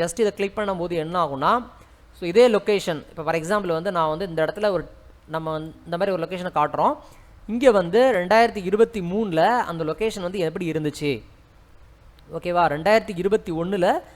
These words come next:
அந்த இடம் எப்படி இருந்தது? So, ரெண்டாயிரத்தி பதினேழுல எப்படி இருந்தது? So, அந்த மாதிரி நிறைய இன்ஃபர்மேஷன்ஸ், அதே மாதிரி இந்த இடத்துல உள்ள இந்த பட்டனை கிளிக் பண்ணாலும் உங்களுக்கு வந்து, ஆ, அது எந்த மாதிரி இருக்கும் அப்படிங்கிறதையும் நீங்க தெரிஞ்சுக்க முடியும். இன்னொரு முக்கியமான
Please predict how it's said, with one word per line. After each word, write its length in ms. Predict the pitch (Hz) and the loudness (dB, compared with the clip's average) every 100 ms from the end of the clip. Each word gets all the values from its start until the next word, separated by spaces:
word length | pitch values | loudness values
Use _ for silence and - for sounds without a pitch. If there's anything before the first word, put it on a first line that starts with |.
| - - 151 | -20 -12 -4
அந்த 120 | 160 160 | 0 2
இடம் 180 | 180 196 | 4 2
எப்படி 160 | 165 170 | 0 -2
இருந்தது? 340 | 156 139 135 139 120 - | -2 -2 -2 -2 -4 -8
So, 80 | - 160 | -8 -4
ரெண்டாயிரத்தி 380 | 165 220 220 226 | 4 4 2 -2
பதினேழுல 500 | 170 196 233 202 190 208 180 | -2 0 0 2 2 0 -2
எப்படி 180 | 165 165 | -4 -4
இருந்தது? 340 | 151 135 135 131 117 - | -4 -6 -4 -4 -6 -8
So, 60 | 160 | -6
அந்த 120 | 156 214 | -6 -4
மாதிரி 240 | 220 208 240 240 180 156 | -4 -4 -6 -6 -6 -4
நிறைய 180 | 170 214 | 0 -2
இன்ஃபர்மேஷன்ஸ், 560 | 196 208 180 170 165 180 | -2 -6 -6 -8 -8 -6
அதே 100 | 165 | -4
மாதிரி 160 | 196 208 | -4 -6
இந்த 120 | 185 214 | -4 -4
இடத்துல 260 | 196 196 202 | -4 -4 -4
உள்ள 120 | 180 214 277 - - - - | -2 -2 -2 -8 -20 -20 -6
இந்த 120 | 170 180 | -2 0
பட்டனை 240 | 180 190 185 | 0 -2 -4
கிளிக் 200 | 175 185 | -8 -6
பண்ணாலும் 420 | 170 156 165 233 220 | -2 0 0 -2 -6
உங்களுக்கு 300 | 170 160 156 151 | -4 -4 -4 -6
வந்து, 220 | 143 170 240 254 - - | -4 -2 -2 -2 -6 -6
ஆ, 40 | 143 147 143 | -4 -2 -4
அது 80 | 151 | -4
எந்த 120 | 151 208 208 | -4 0 0
மாதிரி 180 | 185 165 | 0 -2
இருக்கும் 360 | 190 - 247 202 135 | -4 -4 -4 -4 -4
அப்படிங்கிறதையும் 580 | 143 170 151 143 208 196 | -6 -4 -4 -4 -4 -4
நீங்க 160 | 165 247 311 - - _ _ | -2 -2 -2 -8 -20 _ _
தெரிஞ்சுக்க 360 | 175 170 156 202 170 | -2 -2 -2 -6 -6
முடியும். 300 | 131 123 123 117 - _ _ _ - | -6 -6 -8 -12 -20 _ _ _ -6
இன்னொரு 240 | 202 262 233 | 4 6 6
முக்கியமான 340 | 202 220 226 | 2 -2 0